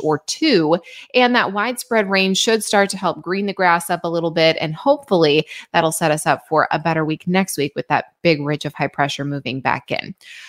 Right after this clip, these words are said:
So the forecast, well, for today, the temperature looks a whole lot better, eighty-eight degrees for that high temperature. We've got a south breeze in the forecast today.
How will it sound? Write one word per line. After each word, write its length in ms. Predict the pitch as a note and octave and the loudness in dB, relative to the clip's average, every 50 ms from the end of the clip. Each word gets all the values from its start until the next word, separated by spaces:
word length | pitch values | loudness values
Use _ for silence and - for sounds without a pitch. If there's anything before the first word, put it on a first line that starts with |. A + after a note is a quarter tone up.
| - - | -14 -4
So 440 | - - B3+ B3+ B3 A#3+ - - G#3 | 0 4 4 6 6 4 2 0 -4
the 120 | A3 A3 | -6 -6
forecast, 680 | - - D4 E4+ E4 E4 C4 F#3 F#3 A3 B3+ - - | -4 -4 -4 -4 -2 -2 0 2 2 0 -2 -4 -2
well, 160 | A3+ G3+ G#3+ | -2 -2 0
for 160 | G#3+ - A3+ G#3 | 0 -2 -4 -4
today, 400 | - - F3+ E3 F#3+ A#3 D#4 A3+ | -4 -6 -4 -2 -2 -2 0 -2
the 100 | D#3+ D#3 | -2 -2
temperature 460 | - G3 F#3 A3+ - D4 - - F3+ | 0 -2 -2 -2 -2 -4 -2 -2 0
looks 240 | D#3 D3+ D3+ - F3+ | 0 -2 -2 -4 -6
a 60 | E3 | -4
whole 180 | F3 F3 D#3+ | -2 0 0
lot 220 | D3+ D3 C#3+ C#3+ - | 2 2 0 2 2
better, 280 | D#3+ C#3+ C#3+ D#3+ E3 - F3 | 0 2 2 0 -2 -2 -2
eighty-eight 400 | F3+ F3+ F#3 F#3 F3+ E3+ E3+ - | -2 -2 0 0 0 -2 -2 -2
degrees 400 | E3+ D3+ - D#3 D#3+ E3+ G3+ - | -6 -4 -4 -4 -4 -4 -4 -4
for 140 | - F3 | -2 0
that 160 | D#3+ D3 C#3+ C#3+ | 0 0 0 0
high 160 | - C#3 C#3 | -2 -4 -4
temperature. 680 | C3+ - G3 G3+ G3+ A3 G#3+ - - A3 G#3 G#3 G#3+ | -2 -2 -2 -2 -2 -4 -6 -4 0 2 2 2 2
We've 380 | A3+ A3+ A3 G#3 F#3 F3 F3 - | 2 0 -2 -2 -4 -4 -4 -4
got 120 | E3+ C#3+ | -6 -6
a 40 | D3 | -6
south 460 | - - - F3+ F3+ G3+ G3+ - _ | -4 -2 0 0 0 0 -4 -8 _
breeze 260 | - F#3+ F#3 F3+ F3 F#3 | -4 -2 -2 -2 -2 -4
in 80 | E3 | -6
the 80 | E3 E3 | -6 -4
forecast 580 | - F3+ E3 E3 - - E3 D#3 D#3+ - - | -2 -2 -2 -2 0 0 0 0 0 -2 -4
today. 380 | - F3+ D#3+ D#3+ D#3 D#3 D#3 | -4 0 0 0 0 0 -2